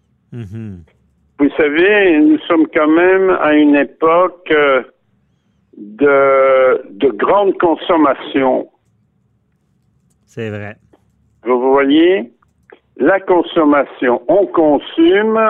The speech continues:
Speaker 2: on dépense, on ne se prive de rien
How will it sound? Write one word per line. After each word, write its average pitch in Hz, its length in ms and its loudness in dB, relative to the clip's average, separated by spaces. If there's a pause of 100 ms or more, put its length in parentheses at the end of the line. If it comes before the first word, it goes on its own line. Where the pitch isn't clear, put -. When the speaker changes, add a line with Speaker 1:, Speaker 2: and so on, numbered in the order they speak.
(120)
Speaker 2:
on 139 160 0
dépense, 175 1000 0 (1200)
on 220 160 0
ne 214 120 2
se 202 120 -2
prive 190 400 -4
de 151 100 0
rien 160 520 2